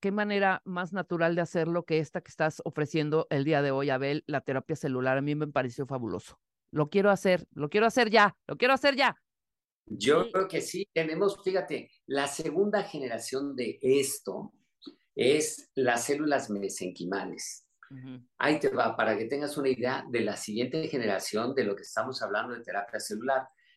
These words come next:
Speaker 2: Las células mesenquimales son células totipotenciales. ¿Qué quiere decir eso? Que es una célula que es capaz de producir hueso, músculo y regenerar la piel, ¿ok?
Speaker 1: Wow.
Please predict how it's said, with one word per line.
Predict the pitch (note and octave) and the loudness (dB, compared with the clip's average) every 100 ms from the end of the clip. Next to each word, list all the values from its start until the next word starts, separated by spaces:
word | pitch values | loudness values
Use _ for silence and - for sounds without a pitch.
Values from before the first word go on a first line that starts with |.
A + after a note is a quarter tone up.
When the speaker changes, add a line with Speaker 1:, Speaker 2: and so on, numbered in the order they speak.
| _ | _
Speaker 2:
Las | A#2+ B2+ - | -2 0 6
células | G3 G#3 F3 | 6 6 2
mesenquimales | B2+ A2+ A#2 G#2 - G2 G2+ F2+ A#2+ - _ _ _ | 0 -2 -4 -6 -4 -2 0 0 -2 -4 _ _ _
son | - E3+ F3 | -2 4 4
células | F3 E3+ D#3 D3+ C#3 - - | 4 2 2 4 2 0 0
totipotenciales. | D3+ D3 - D3+ B2 G2 F2+ - F2 E2 D#2+ - | 2 2 -2 -4 -4 -4 -6 -2 -2 -2 -6 -2
¿Qué | E3 | 0
quiere | E3 F3 C3+ | 2 4 4
decir | C3 A#2 | 2 0
eso? | G#2 G2 - - _ _ - | 0 0 -6 -16 _ _ -2
Que | |
es | E3+ F3+ | 2 4
una | E3+ | 2
célula | D#3+ - C#3 D3 C#3 | 0 0 -2 0 -2
que | - | -2
es | C3 - | -4 -2
capaz | B2 A#2+ A2+ | -2 -2 -2
de | A#2+ | -2
producir | G2 F#2 - G#2+ F#2+ - | -4 -4 -4 -4 -4 -4
hueso, | G2+ G#2+ B2 - - - _ _ _ _ | 2 4 4 0 -6 -10 _ _ _ _
músculo | G2+ A2 C3+ - D3+ D#3+ - - _ _ - | 0 2 2 0 0 2 0 -4 _ _ -2
y | G#2+ | 0
regenerar | G2+ G2 F#2 F#2+ F#2+ | 2 0 0 0 0
la | G2 - | 0 -2
piel, | E2+ - - _ _ | -6 -6 -10 _ _
¿ok? | - - | -8 2
Speaker 1:
Wow. | G#2+ D#3+ - | 2 2 -2